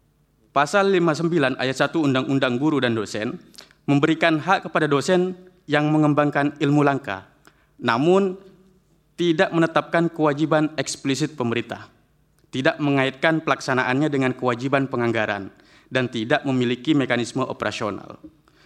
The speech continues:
Secara teori hukum tata negara, norma demikian merupakan norma deklaratif tanpa daya paksa. Padahal, pasal tiga satu ayat empat dan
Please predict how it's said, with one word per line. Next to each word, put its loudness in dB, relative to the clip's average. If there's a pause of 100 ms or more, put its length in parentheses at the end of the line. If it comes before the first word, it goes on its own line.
(440)
Secara -2
teori 2
hukum 0
tata 0
negara, -2 (640)
norma 4
demikian 2
merupakan 2
norma 2
deklaratif -2 (320)
tanpa 0
daya -2
paksa. -4 (560)
Padahal, 0 (760)
pasal 2
tiga 2
satu 2
ayat 2
empat -4
dan 0